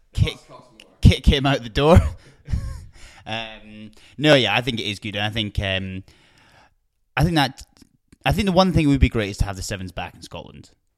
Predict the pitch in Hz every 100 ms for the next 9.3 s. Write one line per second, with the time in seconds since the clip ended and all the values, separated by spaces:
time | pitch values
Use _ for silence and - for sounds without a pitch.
0 | _ _ _ _ 110 110 110 107 - -
1 | _ - 113 104 104 95 85 71 - -
2 | _ _ _ _ _ - 113 - 135 127
3 | 123 117 110 104 107 127 147 139 120 -
4 | 117 101 92 95 - - - _ - 123
5 | 107 - 76 - - - 147 120 95 101
6 | 92 - - 101 95 104 95 98 107 90
7 | - - - - - - 196 95 98 95
8 | - _ _ _ - 117 - 123 110 104
9 | - -